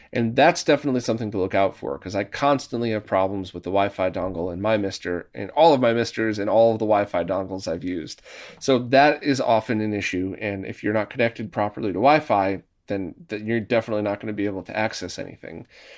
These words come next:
If you're using a hard network connection, or if at least you could do that to test, if you could just plug an Ethernet cable in just for one test to see, that would be better, 'cause that would eliminate the Wi-Fi module and any of the other Mister hardware,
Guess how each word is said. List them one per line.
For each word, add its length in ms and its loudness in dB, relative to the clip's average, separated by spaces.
If 160 0
you're 120 8
using 380 8
a 100 -6
hard 420 4
network 360 0
connection, 520 -6
or 160 4
if 100 0
at 120 -2
least 260 0
you 80 -2
could 180 2
do 160 4
that 380 4
to 100 0
test, 540 -2
if 120 -12
you 100 -2
could 100 -4
just 180 -12
plug 220 2
an 80 4
Ethernet 460 0
cable 340 0
in 280 0
just 300 0
for 140 -2
one 340 2
test 420 -2
to 100 -8
see, 420 0
that 220 6
would 160 4
be 100 8
better, 300 2
'cause 160 -8
that 180 0
would 80 -6
eliminate 540 -2
the 80 -4
Wi-Fi 400 2
module 600 0
and 220 -6
any 240 -6
of 120 -6
the 100 -2
other 160 -4
Mister 320 -2
hardware, 560 0